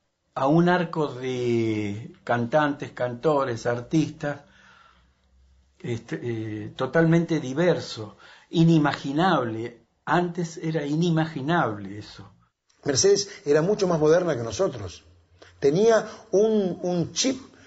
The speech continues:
Speaker 2: de modernidad, eh,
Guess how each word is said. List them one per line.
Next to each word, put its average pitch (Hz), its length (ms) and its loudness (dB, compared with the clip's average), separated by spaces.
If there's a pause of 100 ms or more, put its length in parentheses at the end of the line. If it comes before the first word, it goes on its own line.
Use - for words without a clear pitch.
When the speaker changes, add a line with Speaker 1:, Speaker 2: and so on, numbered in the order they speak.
(160)
Speaker 2:
de 131 140 4
modernidad, 147 800 4 (400)
eh, 110 640 0